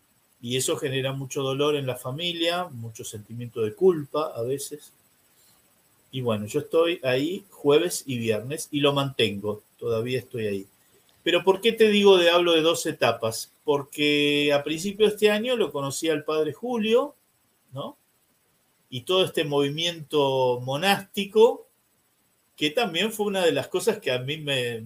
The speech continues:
me, me movilizó mucho siempre. De hecho, en la Comunidad Mundial de Meditación Cristiana, yo soy oblato,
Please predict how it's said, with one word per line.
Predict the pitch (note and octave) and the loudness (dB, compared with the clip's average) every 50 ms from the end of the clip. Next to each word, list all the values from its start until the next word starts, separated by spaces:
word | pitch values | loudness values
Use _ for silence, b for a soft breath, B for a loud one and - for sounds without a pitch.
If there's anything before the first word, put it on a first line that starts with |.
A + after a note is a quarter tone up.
| A2+ A2+ | -12 -14
me, | A#2 A2+ A2+ | -14 -14 -14
me | A2+ A2+ A#2 A#2 A#2 | -14 -12 -10 -10 -10
movilizó | A2+ A#2 A#2 A#2+ A#2 A2+ A#2 A#2 - - D3 D#3 | -8 -8 -8 -8 -8 -10 -10 -10 -6 -4 -4 -2
mucho | F#3+ A#3 G#3 D3 A#2+ - - A2+ | 0 0 0 0 -2 -6 -10 -12
siempre. | - - - A2 G#2+ G#2+ G2+ - A2 A2 - B B B B B B B B B B B B B _ _ | -10 -6 -6 -6 -6 -6 -8 -14 -14 -16 -16 B B B B B B B B B B B B B _ _
De | C#3 C#3 D#3+ F3+ | -4 -2 0 0
hecho, | G#3+ G#3 - C4 | 0 0 0 0
en | B3 G#3 | 2 2
la | F#3+ F3 - | 2 2 2
Comunidad | D#3+ E3 E3 D#3 D#3+ E3 F3 G3 A3 A3+ A3 | 0 -4 -4 -4 -6 -4 -2 0 0 0 0
Mundial | G#3+ G#3 G3 F#3+ G3 F#3+ A3 G3 F#3 D#3+ | -2 -4 -4 -4 0 2 4 4 4 4
de | D3+ D3+ | 2 0
Meditación | D3 D3 D3 C#3+ C#3+ D3+ D3+ - - G#3+ G#3 | 0 0 -2 -2 -2 -2 -2 -2 -2 -2 -2
Cristiana, | G3+ A3 A3 G#3 G#3+ - B3+ A#3+ B3 C#4 C4+ | -4 -6 -8 -8 -6 -2 -2 -2 0 -2 -4
yo | A#3+ - - F#3 | -4 -6 -6 -2
soy | - - G#3+ B3+ A#3+ | 2 4 4 6 6
oblato, | G#3 E3 D#3 D#3 D#3+ D3 B2+ A2 - - - G2+ G2 G2 | 4 4 4 4 4 4 4 2 0 -6 -8 -10 -10 -10